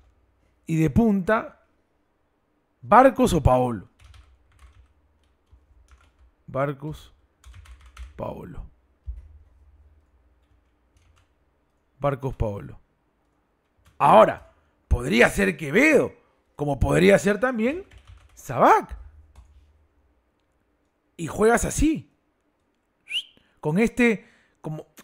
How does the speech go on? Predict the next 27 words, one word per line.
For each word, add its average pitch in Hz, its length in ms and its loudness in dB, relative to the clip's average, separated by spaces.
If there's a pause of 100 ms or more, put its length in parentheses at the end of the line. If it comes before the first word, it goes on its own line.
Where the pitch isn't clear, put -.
con 165 140 -12
Carrillo, 175 500 0
como 143 840 -4
un 165 320 -12
se-, 180 140 0
un, 180 240 -2 (220)
un 196 160 -6
tercer 196 280 -4
delantero, 190 440 0
un 175 60 0
abi-, 170 140 0
abierto 196 360 2
por, 185 460 -6 (200)
abierto 190 360 -10
por 175 120 -10
izquierda 214 280 0
o 165 60 0
por 160 140 0
derecha, 240 440 2 (340)
pero - 200 -6
libre, 226 460 4
¿no? 175 200 -4
Que 156 120 -6
pueda 170 200 -2
retroceder 156 440 -8
un 175 100 -2
montón 226 500 2